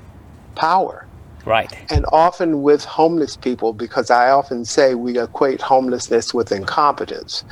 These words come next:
Speaker 2: Right.
Speaker 1: We didn't believe that they had the capability of doing
Speaker 2: Right.
Speaker 1: that. But it changed the whole dynamic when we went from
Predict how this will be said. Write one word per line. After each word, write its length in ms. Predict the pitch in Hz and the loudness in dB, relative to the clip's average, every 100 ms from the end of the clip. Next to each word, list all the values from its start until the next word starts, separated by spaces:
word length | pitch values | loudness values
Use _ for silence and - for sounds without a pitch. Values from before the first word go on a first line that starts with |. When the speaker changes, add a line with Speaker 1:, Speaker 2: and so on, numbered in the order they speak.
| - | -10
Speaker 2:
Right. 200 | 104 85 | -4 -2
Speaker 1:
We 300 | 123 143 170 | 4 6 8
didn't 320 | 160 151 143 | 8 4 4
believe 380 | 123 123 127 127 | 2 4 4 2
that 100 | 110 | 0
they 140 | 92 107 | 0 0
had 220 | 110 104 | 0 -2
the 80 | 135 | -6
capability 680 | - - - 95 90 - - | -8 -8 -10 -10 -10 -10 -12
of 100 | - | -10
doing 120 | 104 | -10
Speaker 2:
Right. 80 | 85 | -8
Speaker 1:
that. 160 | - - | -10 -2
But 120 | 139 | 0
it 100 | 147 | 0
changed 500 | - 170 180 202 - | 0 2 2 0 2
the 100 | 190 | 2
whole 220 | 170 165 | 4 4
dynamic 680 | 151 147 143 147 135 - - | 4 2 4 2 2 0 -4
when 140 | 107 | -2
we 140 | 107 135 | 0 0
went 280 | 131 135 - | 2 2 2
from 360 | 135 113 107 | 2 2 0